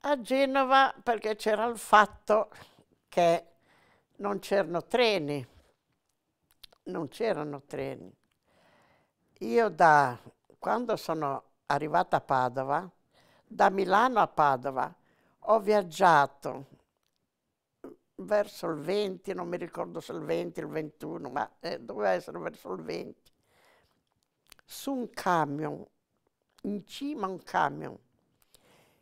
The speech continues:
che era, aveva tante di quelle casse che superavano la cabina. Mm?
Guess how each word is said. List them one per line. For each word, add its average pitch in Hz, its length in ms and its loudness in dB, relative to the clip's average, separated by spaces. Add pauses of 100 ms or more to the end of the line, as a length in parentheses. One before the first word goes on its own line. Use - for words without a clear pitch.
(560)
che 254 260 4
era, 175 340 4 (880)
aveva 220 400 4
tante 254 440 4
di 214 140 0
quelle 208 340 2
casse 160 840 0
che 262 160 -2
superavano 269 800 2
la 233 140 4
cabina. 175 640 0 (500)
Mm? 147 80 -8